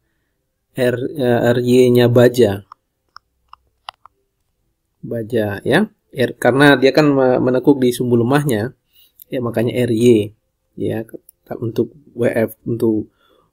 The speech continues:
untuk ko-, eh, baja H beam itu sama aja R Y sama R X. Nah, dalam hal ini kita bisa, kita lihat di tabel baja itu nilainya tujuh puluh lima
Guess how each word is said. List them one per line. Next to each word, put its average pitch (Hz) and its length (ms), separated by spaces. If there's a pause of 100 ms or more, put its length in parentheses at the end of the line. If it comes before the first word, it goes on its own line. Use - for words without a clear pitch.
untuk 117 480
ko-, 113 320
eh, 113 320
baja 113 480
H 120 320
beam 165 320
itu 117 160
sama 113 320
aja 120 160
R 120 240
Y 117 240
sama 104 320
R - 80 (240)
X. - 240 (240)
Nah, - 240
dalam 113 240
hal 113 160
ini 165 640 (600)
kita 120 240
bisa, 117 560 (960)
kita - 240
lihat 120 240
di 120 320 (240)
tabel 113 320
baja 117 480 (2000)
itu 151 240
nilainya 135 640 (400)
tujuh 127 320
puluh 123 240
lima 135 400